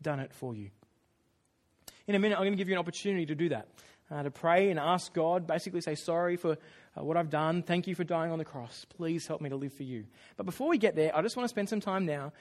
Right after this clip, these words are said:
just with questions. Uh, so hopefully you've sent them in. Uh, let's go from where we're at, and, uh, we'll answer some questions. All right. People doing okay? Yep. All right. Let's have some great stuff. What evidence is there to really know the Bible is an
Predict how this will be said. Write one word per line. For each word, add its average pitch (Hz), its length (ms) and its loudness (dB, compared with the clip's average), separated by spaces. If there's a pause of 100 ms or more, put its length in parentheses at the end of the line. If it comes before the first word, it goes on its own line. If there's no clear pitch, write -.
(120)
just - 160 -6
with 175 100 -2
questions. - 540 -8 (400)
Uh, 139 100 -6
so 151 120 -2
hopefully 196 260 2
you've 175 80 -2
sent 202 180 0
them 185 100 4
in. 220 180 2 (360)
Uh, 151 260 4
let's - 220 6
go 185 180 6
from 175 180 -2
where 165 120 0
we're 156 100 4
at, 180 280 2 (280)
and, 151 140 -4
uh, 135 180 -2
we'll 135 160 -4
answer 151 200 -2
some 139 120 -6
questions. - 460 -10 (1200)
All 143 80 0
right. 127 200 4 (120)
People 175 140 0
doing 180 180 2
okay? 180 320 8 (1200)
Yep. 220 220 10 (580)
All 151 60 6
right. 151 240 12 (440)
Let's 147 160 -6
have 156 180 2
some 156 140 -4
great 143 200 2
stuff. 127 440 0 (380)
What 262 220 12
evidence 226 440 6
is 180 280 0
there 147 400 0 (500)
to 175 140 2
really 208 380 4
know 185 200 4
the 160 100 2
Bible 170 340 6
is 156 140 0
an 151 100 -2